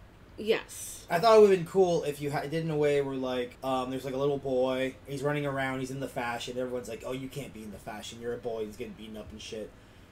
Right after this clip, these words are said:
Speaker 2: And then, 'cause another thing, too, is a big part of the movie is Estella puts on the Cruella disguise.
Speaker 1: Okay.
Speaker 2: And no one recognizes her.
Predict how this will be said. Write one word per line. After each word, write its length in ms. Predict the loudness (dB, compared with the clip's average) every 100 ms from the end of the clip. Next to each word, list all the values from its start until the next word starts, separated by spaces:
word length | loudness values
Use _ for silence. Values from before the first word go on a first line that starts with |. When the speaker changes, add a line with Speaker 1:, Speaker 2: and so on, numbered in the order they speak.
| -8 0
Speaker 2:
And 220 | 2 4
then, 380 | 4 4 0 -8 2
'cause 140 | 2
another 240 | 6 4 6
thing, 160 | 2
too, 180 | 4 4
is 220 | 4 0 -12 -18 0
a 40 |
big 180 | 2 6
part 140 | 8
of 40 | 6
the 60 |
movie 380 | 4 0 0 0
is 320 | 0 0 2 0 0 -10 -16 -8
Estella 760 | -6 4 6 8 6 2 0 -8 -18 -20 -16 -4
puts 220 | -2 2
on 160 | 2
the 60 | 2
Cruella 600 | -4 0 6 6 6 2
disguise. 460 | -4 0 0 0 2
Speaker 1:
Okay. 460 | 2 4 2 4 4
Speaker 2:
And 100 | 8
no 120 | 8
one 100 | 10
recognizes 560 | 6 4 2 2 0
her. 260 | -4 -6